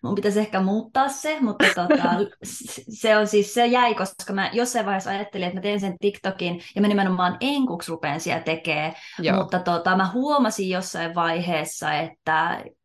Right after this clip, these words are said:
Speaker 1: koska mä teen näitä videoita Suomesta, niin TikTok ensin lähettää ne Suomen sisällä ihmisille, niin ne katselut tulee ensin Suomesta.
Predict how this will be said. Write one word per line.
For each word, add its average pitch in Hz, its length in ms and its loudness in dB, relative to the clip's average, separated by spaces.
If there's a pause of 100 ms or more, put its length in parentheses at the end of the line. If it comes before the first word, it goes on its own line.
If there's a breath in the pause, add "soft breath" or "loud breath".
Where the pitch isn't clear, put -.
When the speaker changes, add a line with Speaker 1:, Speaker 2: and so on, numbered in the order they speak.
(100)
Speaker 1:
koska 190 300 -2
mä 180 200 2
teen 175 420 0
näitä 170 560 0 (220)
videoita 196 420 2
Suomesta, 220 800 -2
niin 220 180 0
TikTok 226 420 -2
ensin 247 420 -2
lähettää 180 480 0
ne 170 80 -4
Suomen 185 420 -2
sisällä 285 380 -2
ihmisille, 294 680 -2 (300 loud breath)
niin 196 280 2
ne 196 80 -2
katselut 196 520 -2
tulee 170 260 0
ensin 170 260 -4
Suomesta. 175 640 -4